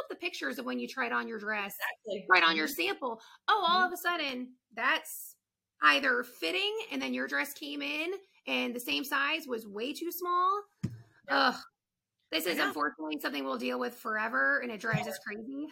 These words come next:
Speaker 1: <laughs>
Speaker 2: Always gonna be a couple of 'em a year, and we just have to deal. But
Speaker 1: That's
Speaker 2: those
Speaker 1: right.
Speaker 2: are, that's a great start, Taylor, to the reviews, because that's what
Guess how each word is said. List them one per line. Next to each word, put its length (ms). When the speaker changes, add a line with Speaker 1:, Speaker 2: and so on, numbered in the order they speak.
Speaker 1:
<laughs> 120
Speaker 2:
Always 320
gonna 220
be 140
a 40
couple 300
of 160
'em 140
a 40
year, 360
and 140
we 120
just 180
have 180
to 80
deal. 360
But 120
Speaker 1:
That's 200
Speaker 2:
those 100
Speaker 1:
right. 100
Speaker 2:
are, 80
that's 200
a 60
great 300
start, 300
Taylor, 400
to 60
the 60
reviews, 440
because 280
that's 260
what 180